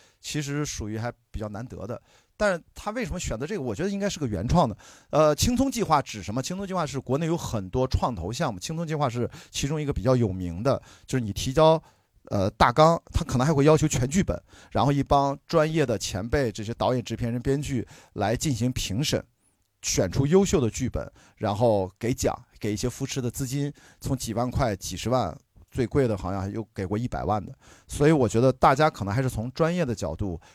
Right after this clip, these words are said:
看你的故事、立意、风格、阐述，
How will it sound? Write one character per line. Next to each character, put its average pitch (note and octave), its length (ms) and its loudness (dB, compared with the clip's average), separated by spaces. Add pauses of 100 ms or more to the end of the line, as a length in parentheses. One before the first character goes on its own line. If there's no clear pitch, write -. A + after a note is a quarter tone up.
看 B2+ 200 -4
你 G2+ 60 -4
的 F#2 100 -2
故 C#3 240 2
事、 F#2+ 400 -4 (340)
立 C3 220 0
意、 A#2+ 340 0 (300)
风 D3 320 -2
格、 F#2+ 400 -2 (220)
阐 E2+ 240 -4
述， G#2+ 340 -6